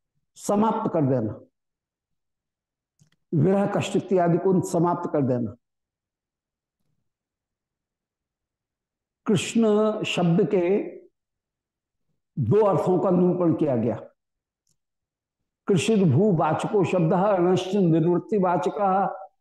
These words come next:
तयो ऐक्यम पर ब्रह्म कृष्ण इत्यवधीयते। कृष्ण का तात्पर्य है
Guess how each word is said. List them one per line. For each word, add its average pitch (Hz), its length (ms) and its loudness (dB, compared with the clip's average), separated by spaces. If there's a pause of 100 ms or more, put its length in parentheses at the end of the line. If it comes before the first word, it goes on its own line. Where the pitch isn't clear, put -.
(260)
तयो 190 400 2
ऐक्यम 180 460 0
पर 180 180 -2
ब्रह्म 180 380 2
कृष्ण - 360 -6
इत्यवधीयते। 165 960 2 (1700)
कृष्ण - 280 0
का 190 100 0
तात्पर्य 180 500 0
है 180 480 0